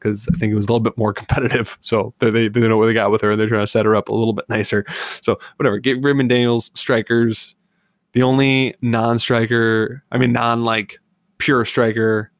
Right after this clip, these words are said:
with a little bit of experience you can give him is M V P, 'cause Raymond Daniels said he would fight M V P even though they're friends. That would be a very entertaining striking matchup.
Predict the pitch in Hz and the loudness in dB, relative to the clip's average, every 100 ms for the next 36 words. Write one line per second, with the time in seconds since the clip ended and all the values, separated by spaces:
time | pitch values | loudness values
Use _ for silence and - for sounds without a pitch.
0 | _ _ _ _ - 110 107 120 120 117 | _ _ _ _ -6 -4 0 2 2 0
1 | 127 113 117 107 110 117 127 117 - 117 | 0 0 0 -2 -2 0 2 0 0 -4
2 | 110 110 - 117 135 139 - _ - 110 | -2 -4 0 0 0 -4 -20 _ -4 -2
3 | 113 110 110 110 104 120 107 - 127 123 | 0 0 -2 -4 -2 0 0 0 -2 2
4 | 127 131 120 139 117 110 107 - - - | 2 2 2 2 2 0 -4 -4 -10 -2
5 | 127 131 131 - - - - _ - 110 | 0 0 -2 -6 -16 -20 -20 _ -2 0
6 | 107 107 110 117 117 110 120 110 - 113 | 2 0 2 2 2 0 0 -2 -2 -4
7 | 117 110 110 - 113 107 - | 0 0 0 0 0 -2 -2